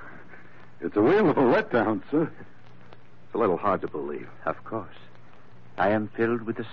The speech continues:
Speaker 3: same feelings. So, I have collected on the table here as American an assortment of liquor as I was able to find in Singapore.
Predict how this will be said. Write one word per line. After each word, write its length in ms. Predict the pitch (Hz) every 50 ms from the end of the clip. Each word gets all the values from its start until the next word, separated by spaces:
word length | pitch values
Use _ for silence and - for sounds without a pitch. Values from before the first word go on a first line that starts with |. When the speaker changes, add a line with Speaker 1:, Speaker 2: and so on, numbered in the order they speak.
| -
Speaker 3:
same 340 | 131 107 69 67 67 67 67 -
feelings. 420 | - 67 62 - 62 57 - 60 - - - - - - - - - - - - - - - - - - - - - - -
So, 280 | - 143 156 139 120 - - - - - - - - - - - -
I 80 | 143 151
have 160 | 165 151 -
collected 340 | - 147 156 156 156 165 143
on 120 | 139 131
the 60 | 127
table 340 | 120 - - 127 113 95 101
here 360 | 90 - - 104 98 95 87 - - - - - - - - - - - -
as 120 | - 104 98 95 - - - - - -
American 500 | 110 107 135 170 170 156 156 - 151 131
an 120 | 127 123 123
assortment 500 | 113 107 - 135 135 131 - 139 123 120
of 80 | 107
liquor 280 | 110 120 117 - 127 120
as 140 | 117 107 104
I 80 | 110
was 160 | 110 113 107 120
able 160 | 151 151 151
to 80 | 160
find 340 | 151 - - 139 143 147 143
in 120 | 151 147 -
Singapore. 540 | - 147 120 - - - 80 76 73 73 -